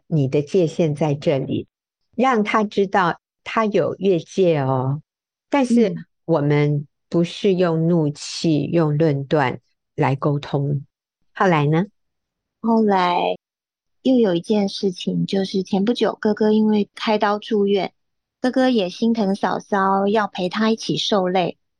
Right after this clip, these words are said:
Speaker 2: 就宁愿忍痛等待一人病房。但是一人病房最便宜四千的那一种客满，只有每天六千的有空位。
Speaker 1: 嗯。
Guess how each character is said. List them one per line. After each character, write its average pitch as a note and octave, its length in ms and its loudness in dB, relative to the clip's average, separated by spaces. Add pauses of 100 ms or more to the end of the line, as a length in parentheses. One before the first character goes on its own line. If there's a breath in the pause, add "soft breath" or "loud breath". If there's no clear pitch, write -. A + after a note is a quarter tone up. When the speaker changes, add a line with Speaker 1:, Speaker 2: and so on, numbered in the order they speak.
Speaker 2:
就 D4+ 220 -2
宁 A3+ 240 2
愿 B3 240 2
忍 F3 180 -2
痛 G3 300 -2
等 D#3+ 180 -6
待 G3 200 2
一 G#3+ 180 2
人 F3 240 0
病 F#3 240 -4
房。 - 260 -6 (640)
但 E4+ 140 2
是 E4+ 160 -12
一 D#4+ 160 0
人 A#3 180 2
病 B3+ 240 0
房 G3 340 -2
最 C4+ 220 0
便 G3 320 -4
宜 G3 60 0
四 A3+ 240 -4
千 A3 280 0
的 G#3 120 0
那 G3 180 0
一 G3 60 0
种 - 280 -4
客 A#3+ 200 0
满， F#3+ 240 -2 (480)
只 A3 120 -2
有 A#3 140 4
每 G#3+ 340 -2 (120)
天 A3+ 440 0
六 C#4 240 2
千 G3+ 300 -4
的 F#3+ 80 0
有 D#3+ 160 -2
空 F3+ 300 -4
位。 E3+ 280 -2
Speaker 1:
嗯。 - 20 -20